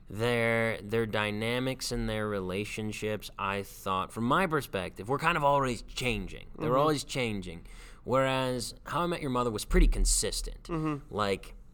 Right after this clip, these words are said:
Speaker 1: everyone played their roles really consistently. Marshall and Lily were always together. They were always gonna be together.
Speaker 2: Mm, there was that little spat.
Speaker 1: Yeah,
Speaker 2: Yeah.
Speaker 1: yeah, yeah, yeah, yeah.
Speaker 2: <laughs>
Speaker 1: They were always together. They were
Speaker 2: Yeah.
Speaker 1: always gonna be together.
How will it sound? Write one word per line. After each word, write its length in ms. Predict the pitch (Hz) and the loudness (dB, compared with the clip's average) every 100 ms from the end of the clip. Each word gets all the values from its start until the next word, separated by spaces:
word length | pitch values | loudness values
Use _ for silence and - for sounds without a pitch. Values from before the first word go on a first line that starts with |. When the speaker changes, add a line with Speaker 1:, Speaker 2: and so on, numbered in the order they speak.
| - - | -10 2
Speaker 1:
everyone 480 | 190 220 214 190 160 | 6 8 10 8 4
played 320 | 156 160 147 | 2 2 4
their 220 | 135 123 | 4 4
roles 720 | 110 113 104 101 104 101 92 | 4 4 4 2 0 0 -4
really 640 | 92 92 120 135 135 135 127 | -6 -4 2 4 4 2 -2
consistently. 1000 | 127 117 - 110 98 104 85 101 98 - - - | -4 -2 -2 -2 -2 -4 -4 -4 -4 -6 -12 -2
Marshall 680 | 117 131 143 - 143 131 | 6 8 8 6 2 2
and 240 | 123 117 117 | 2 0 0
Lily 260 | 117 117 | 0 0
were 160 | 101 95 | 0 2
always 280 | 104 123 120 | 4 4 2
together. 320 | 113 98 95 | -2 0 0
They 60 | 95 | 0
were 100 | 98 | 2
always 300 | 107 117 107 | 2 2 0
gonna 180 | 120 113 | -2 -2
be 220 | 107 98 | -2 -2
together. 360 | 92 226 226 | 0 2 2
Speaker 2:
Mm, 380 | 226 220 214 208 - - - - - - | 2 2 0 -2 -6 -16 -20 -20 -12 2
there 100 | 175 | 4
was 140 | 160 | 6
that 220 | 156 147 | 6 4
little 220 | 127 123 113 | 4 0 -2
spat. 480 | - - 107 95 - | -6 -2 -2 -2 -6
Speaker 1:
Yeah, 760 | 147 151 143 139 135 135 135 | -6 -2 0 2 2 2 2
Speaker 2:
Yeah. 320 | 127 117 107 | 2 0 0
Speaker 1:
yeah, 300 | 104 98 92 | 0 -2 -4
yeah, 0 | |
yeah, 260 | 87 87 80 - | -6 -8 -6 -2
yeah. 200 | - 156 | 0 0
Speaker 2:
<laughs> 40 | |
Speaker 1:
They 120 | 120 143 | 0 4
were 120 | 139 | 6
always 260 | 131 127 110 | 8 6 2
together. 320 | 107 107 98 | -2 -2 -2
They 120 | 95 | -2
were 60 | 92 | -2
Speaker 2:
Yeah. 60 | |
Speaker 1:
always 180 | 92 87 | -2 -4
gonna 160 | 90 85 | -6 -8
be 140 | 80 | -10
together. 320 | 62 - - | -12 -14 -16